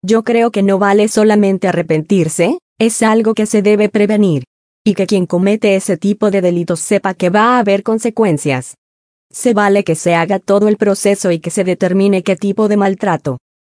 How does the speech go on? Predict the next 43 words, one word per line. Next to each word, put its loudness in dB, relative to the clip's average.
Quien 2
hace 0
algo 2
así 0
tiene 0
que 0
pagarla", 0
declaró. 0
Finalmente, 2
Laura 2
opinó 0
sobre 0
la 2
disculpa 0
pública -2
que -2
hizo 0
Gómez 0
a -20
través 0
de 2
sus -6
redes 0
sociales, -2
donde 4
señaló, 0
"Cuando 2
uno 0
se -4
disculpa 0
de 0
corazón 2
no 2
tiene 0
que 0
hacer -2
shows -2
a -2
través 0
de -2
Instagram 0
o 2
redes. -2